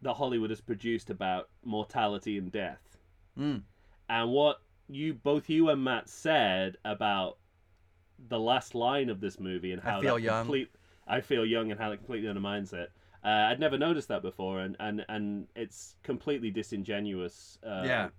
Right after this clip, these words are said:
Speaker 1: compared to the rest of the movie. I think, I think they're thinking more. I think that line is definitely a misstep. I, to be honest, I'd never noticed it. Any, it seems so throwaway, but you're right. It does undermine
Speaker 2: Well, and it
Speaker 1: what the
Speaker 2: depends
Speaker 1: movie's trying
Speaker 2: on
Speaker 1: to
Speaker 2: the
Speaker 1: say about aging.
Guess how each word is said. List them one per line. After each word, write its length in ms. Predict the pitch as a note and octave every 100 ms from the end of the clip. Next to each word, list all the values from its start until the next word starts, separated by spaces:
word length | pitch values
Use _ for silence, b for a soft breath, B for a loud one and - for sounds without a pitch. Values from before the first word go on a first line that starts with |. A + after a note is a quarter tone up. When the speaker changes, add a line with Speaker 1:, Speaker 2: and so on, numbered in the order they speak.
| -
Speaker 1:
compared 380 | - F#2+ G#2+ G2
to 40 |
the 80 | G2
rest 220 | G2 -
of 60 | G2+
the 40 |
movie. 180 | A#2+ G#2+ B B
I 100 | E3+
think, 220 | F3+ G3+
I 140 | E3+ F#3
think 180 | A3 F3
they're 140 | F3
thinking 560 | - F3 - D3 C3 - -
more. 480 | D3 C#3 B2+ A#2 A2
I 80 | D3+
think 220 | D#3+ F#3 - _ b b b _ -
that 200 | F#3+ G3
line 280 | F3+ F3 D#3+
is 180 | C3+ -
definitely 420 | F3 F#3 C3+ C3
a 80 | A#2
misstep. 580 | D3 F3+ - F#2+ F2+
I, 260 | G#2 G2 - - A2+ _ -
to 80 |
be 100 | B2
honest, 220 | C3 B2 A#2
I'd 120 | G#2+
never 160 | G#2+
noticed 380 | G#2 G#2+ B2 -
it. 80 | G#2
Any, 180 | F2+ F2 -
it 280 | A2 G2+
seems 280 | - B2 A2+
so 140 | A2 G2
throwaway, 640 | - A#2 A#2 F#2 E2+ E2+
but 240 | F#2+ F2+
you're 140 | A2 G#2
right. 360 | B2 G2+ F2 -
It 160 | A2 G2
does 220 | A2+ A2+ -
undermine 500 | A2 G2 F#2+ F#2+ F#2
Speaker 2:
Well, 160 | A3 A#3
and 100 | A3+
it 40 |
Speaker 1:
what 140 | G#3+
the 60 | F#3+
Speaker 2:
depends 160 | G#3+ B3
Speaker 1:
movie's 120 | G3+
trying 180 | G3 F3+
Speaker 2:
on 80 | F3
Speaker 1:
to 60 |
Speaker 2:
the 100 | D#3
Speaker 1:
say 200 | D3+ D#3
about 260 | C3+ A2+ A2
aging. 480 | C#3 D#3 - A2